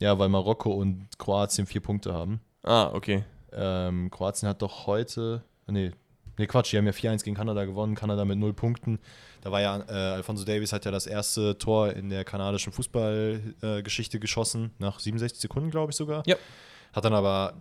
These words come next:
Speaker 1: die haben komplett auf die Nase bekommen von Kroatien mit vier eins. Ähm,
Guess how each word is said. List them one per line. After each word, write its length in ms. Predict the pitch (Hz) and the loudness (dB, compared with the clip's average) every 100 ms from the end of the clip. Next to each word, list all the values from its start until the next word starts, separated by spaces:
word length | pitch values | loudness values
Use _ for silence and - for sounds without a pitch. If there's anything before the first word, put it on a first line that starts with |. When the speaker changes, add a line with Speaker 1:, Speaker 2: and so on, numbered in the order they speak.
| - | -8
Speaker 1:
die 60 | - | -8
haben 100 | 90 | -6
komplett 220 | 87 90 | -4 -4
auf 60 | 90 | -4
die 80 | |
Nase 260 | 85 82 82 | -6 -6 -8
bekommen 240 | - 90 | -6 -8
von 140 | 85 87 | -6 -8
Kroatien 340 | 92 90 98 | -6 -4 -6
mit 80 | 92 | -6
vier 180 | - 98 | -4 -2
eins. 300 | 104 113 - _ _ _ _ _ - _ - | 0 -2 -8 _ _ _ _ _ -20 _ -6
Ähm, 680 | 107 110 110 110 110 110 | 2 4 6 4 4 2